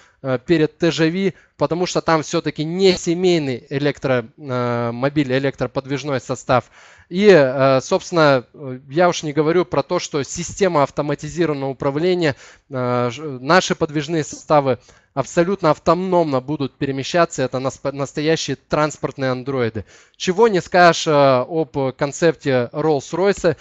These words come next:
чего не скажешь о концептах, э, Боинга, Airbus. Э, сейчас, э, начинает как раз-таки те,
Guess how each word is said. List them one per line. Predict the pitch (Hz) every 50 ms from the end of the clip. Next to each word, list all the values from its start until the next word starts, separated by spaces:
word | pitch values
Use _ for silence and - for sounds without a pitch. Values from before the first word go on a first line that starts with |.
| - - - _
чего | - - - 160 156 196 214 208
не | 196 170
скажешь | 147 - - 185 170 175 165 156 - -
о | 160 143 156 165
концептах, | - - 139 135 - - 175 165 - - 151 135 - - _ - - - _ _ _ -
э, | 131 127 123 120 120 120 120 117 117 117
Боинга, | 113 127 156 190 208 208 190 180 147 160 147 139 - -
Airbus. | 175 175 190 190 175 170 151 147 160 156 151 - - - 151
Э, | 139 135 131
сейчас, | - - 165 156 - - 196 190 185 - - -
э, | 175 175 156 151 147 143 143 127
начинает | 123 139 139 147 160 - - 185 196 190 175 156 151 - _ - - _ _ _
как | - 175 165 -
раз-таки | 196 196 190 - - - 165 - - 170 160 143 - _ _ _ _ _ _
те, | - - 208 214 196 185 160 135 127